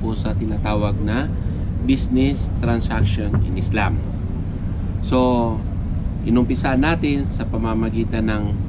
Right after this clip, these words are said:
ah, pagbigay ng definasyon. Lipat naman tayo sa, ah, another subject, mga brother. Ito na yung elements of sales. Elements of sales, of, ah, sales process o di kaya pillars of sales. Ah, ito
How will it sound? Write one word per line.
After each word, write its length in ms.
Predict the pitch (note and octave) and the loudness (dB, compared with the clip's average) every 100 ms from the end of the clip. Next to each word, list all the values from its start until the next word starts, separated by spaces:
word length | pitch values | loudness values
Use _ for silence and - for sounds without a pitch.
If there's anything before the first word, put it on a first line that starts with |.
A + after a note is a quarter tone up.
| - - | -2 -2
ah, 160 | G2+ G#2 | -2 -2
pagbigay 400 | A2+ G#2+ A2+ A2+ | -2 -2 0 0
ng 160 | G#2+ | 0
definasyon. 960 | G#2 G#2 G2+ G#2 G2+ C3 D3+ E3+ - - - - - - - - | -2 -2 0 0 2 2 2 0 -2 -4 -4 -2 -2 -2 -2 2
Lipat 400 | A3 C#4 D#4 D4 | 6 6 4 4
naman 320 | C#4+ C4 B3+ | 4 4 4
tayo 560 | B3 A3+ G3+ D3+ D3 D3+ - - - | 4 4 4 4 4 0 -4 -2 0
sa, 560 | - E3+ E3+ F#3 F3 C#3+ - - | 2 4 4 4 2 0 -2 0
ah, 320 | C3 C3+ C3 D3+ | 0 2 2 2
another 340 | D#3+ F#3 F#3+ | 4 4 4
subject, 480 | - G3 F3+ F3 E3 | 4 2 4 0 2
mga 180 | E3 E3+ | 2 2
brother. 380 | F3 G3+ D3+ - - - - - - - - - - - - - - | 4 2 4 2 2 -2 -4 -4 -2 -2 -2 -2 -4 -4 -4 -2 2
Ito 240 | E3+ F3 A3+ | 2 6 6
na 160 | A#3 | 6
yung 80 | A3+ | 4
elements 480 | F#3+ G3+ G3+ G3 F3 | 4 4 4 2 0
of 80 | - | 0
sales. 480 | E3+ C3+ G#2+ - - - - - - | 2 2 2 0 -2 -2 -2 -2 -2
Elements 480 | - E3+ F3 F#3+ F3+ | 4 6 6 6 4
of 80 | D#3 | 0
sales, 240 | E3 - | 0 0
of, 80 | - - D3+ | 0 0 2
ah, 240 | D#3 D3 | 4 4
sales 300 | C#3+ D#3 - | 2 2 2
process 420 | C#3+ C#3 - - - | 2 2 2 0 2
o 100 | D#3 | 2
di 80 | F3+ | 4
kaya 240 | F3+ F3 | 6 4
pillars 480 | - G3 G3+ G3 - | 6 4 4 2 0
of 80 | - | 0
sales. 400 | C4+ A#3 - - - - - - - - C3+ | 0 0 -2 -2 -2 -2 -2 -2 0 0 2
Ah, 240 | F3 F#3 C#3+ | 2 2 0
ito 160 | D3+ | 0